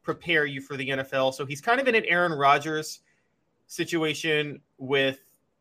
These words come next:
Green Bay, whereas they, Jeff Tedford helped raise Aaron Rodgers' profile, but didn't develop him for the N F L. So he had to sit for a year and actually learn how to play quarterback at the N F L level. I think the same thing is gonna have to happen with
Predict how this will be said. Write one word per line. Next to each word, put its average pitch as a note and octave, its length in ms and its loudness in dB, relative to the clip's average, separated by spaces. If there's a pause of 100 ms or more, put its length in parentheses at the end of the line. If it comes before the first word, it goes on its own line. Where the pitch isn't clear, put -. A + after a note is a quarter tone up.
(560)
Green D3 300 -4
Bay, D#3 280 4
whereas C3+ 540 0
they, C3+ 400 0
Jeff D#3 240 0
Tedford D3 500 0 (840)
helped - 360 0 (220)
raise D#3 260 2
Aaron C#3+ 140 0
Rodgers' C3+ 240 -4
profile, D3 520 6
but C3+ 140 -2
didn't E3+ 180 0
develop C#3 300 2
him C3 60 -14
for C#3+ 120 -12
the C3 80 -4
N B2+ 80 -2
F B2 120 -8
L. D#3+ 200 6
So C#3+ 180 -4
he D3+ 140 -6
had D3+ 200 6
to B2+ 60 -4
sit D3 300 -2
for C3+ 140 -6
a B2 60 -6
year B2 180 -4
and B2 80 -4
actually A#2+ 260 -10
learn B2 260 -2
how A#2 80 -2
to A#2 80 -6
play A2 140 -10
quarterback A#2 340 -10
at A#2+ 100 -14
the B2+ 120 -10
N A#2+ 80 -6
F A#2 100 -10
L A#2+ 140 -2
level. B2+ 340 0 (380)
I F3+ 100 10
think G3 180 4
the D#3+ 60 -2
same D#3+ 360 0
thing C#3+ 240 0
is B2 140 -6
gonna B2 180 -4
have A#2+ 200 -2
to - 60 -20
happen A2+ 240 -6
with G#2+ 220 -16